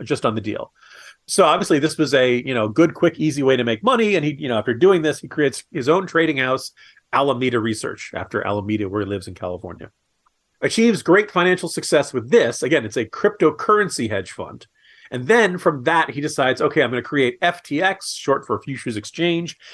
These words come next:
And this is going to be a market for trading different types of cryptocurrency."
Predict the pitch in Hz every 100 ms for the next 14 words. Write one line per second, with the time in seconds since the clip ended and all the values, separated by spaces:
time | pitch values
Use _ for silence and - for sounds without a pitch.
0 | - - 139 143 247 262 180 190 185 156
1 | 175 180 156 143 139 160 208 - 135 -
2 | _ _ _ 165 160 - 160 160 156 131
3 | 139 143 - 123 120 - 120 - 120 117
4 | - 92 - -